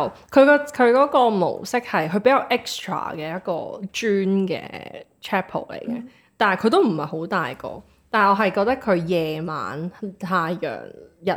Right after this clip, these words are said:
Speaker 1: 落嗰啲位啦，跟住因為隔離全部都係樹啊、草地，
Speaker 2: 嗯。
Speaker 1: 跟住佢就淨係一個教堂着燈噉樣。
Speaker 2: 哦。
Speaker 1: 跟住然後佢啲牆上面有啲雕塑嗰啲，我就覺得佢好，好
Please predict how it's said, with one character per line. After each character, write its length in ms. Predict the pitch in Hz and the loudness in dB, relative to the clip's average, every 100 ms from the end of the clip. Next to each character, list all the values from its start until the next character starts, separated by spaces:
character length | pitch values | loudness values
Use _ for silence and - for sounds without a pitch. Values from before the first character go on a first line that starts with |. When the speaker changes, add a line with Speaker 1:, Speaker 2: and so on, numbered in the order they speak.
| - | 0
Speaker 1:
落 120 | 165 156 | -2 -2
嗰 140 | 165 | -6
啲 180 | 185 208 | -4 -2
位 220 | 180 147 | -2 -4
啦， 240 | 151 151 170 - - - | -6 -6 -8 -16 -20 -6
跟 80 | 311 | -2
住 60 | 339 | 0
因 100 | 339 | 2
為 80 | 254 | 2
隔 120 | 180 | 0
離 80 | 143 | -4
全 160 | 156 | -6
部 40 | 156 | -4
都 80 | |
係 60 | 185 | -4
樹 600 | - - - 202 151 131 | -6 -12 -12 -14 -12 -10
啊、 100 | 98 - | -10 -6
草 60 | 233 220 208 | -4 -4 -8
地， 60 | |
Speaker 2:
嗯。 180 | 95 - - | -12 -12 -6
Speaker 1:
跟 140 | 277 | -2
住 60 | 247 | 0
佢 140 | 190 | -2
就 140 | 156 | -4
淨 260 | 143 175 165 | -10 -6 -8
係 160 | 185 156 | -8 -10
一 40 | 180 | -8
個 160 | 190 | -8
教 200 | 165 160 123 | -8 -10 -10
堂 240 | 156 160 | -10 -10
着 120 | - 123 - | -8 -10 -8
燈 100 | 165 156 160 170 | -8 -8 -8 -10
噉 0 | |
樣。 100 | - - - | -14 -16 -10
Speaker 2:
哦。 240 | 220 220 254 | -10 -8 -10
Speaker 1:
跟 220 | 302 311 | -8 0
住 60 | 302 277 190 | 4 4 4
然 80 | 180 | -2
後 60 | 180 | -2
佢 200 | 208 208 | 0 0
啲 160 | 294 311 | -2 -6
牆 420 | - 175 147 170 | -8 -8 -8 -10
上 200 | 170 151 | -8 -8
面 140 | 151 | -8
有 180 | 147 156 | -8 -10
啲 320 | 190 214 220 220 - - _ - | -6 -4 -4 -6 -12 -20 _ -4
雕 300 | 220 214 214 | 0 2 0
塑 420 | - 165 151 156 | 0 -2 -2 -4
嗰 40 | |
啲， 100 | 165 | -4
我 60 | 156 | -4
就 140 | 135 | -6
覺 60 | 127 | -6
得 180 | 160 - - | -8 -8 -4
佢 160 | 220 | -2
好， 300 | 196 190 226 - - | 2 2 2 -4 -10
好 60 | - | 2